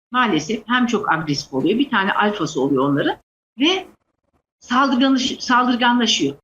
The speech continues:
Neden? E, yemek bulamadığımız vakit oruçta bile insanlar sinirli oluyor.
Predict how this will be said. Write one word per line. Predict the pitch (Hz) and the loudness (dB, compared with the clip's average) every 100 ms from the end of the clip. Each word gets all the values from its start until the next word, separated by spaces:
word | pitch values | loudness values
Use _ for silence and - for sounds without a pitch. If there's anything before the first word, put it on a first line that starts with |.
| _ - | _ -8
Neden? | 240 294 370 - - | -4 -2 -2 -6 -6
E, | 196 | 0
yemek | 196 208 262 294 277 | 2 4 4 2 2
bulamadığımız | 302 302 220 190 175 - | 2 2 2 2 0 -2
vakit | 160 185 - | -4 -4 -4
oruçta | 202 214 - 370 | -2 -2 0 0
bile | 233 233 | 2 2
insanlar | 240 220 269 311 285 | 2 2 2 0 0
sinirli | - 240 254 269 | 2 2 4 2
oluyor. | - - - | 0 -2 -6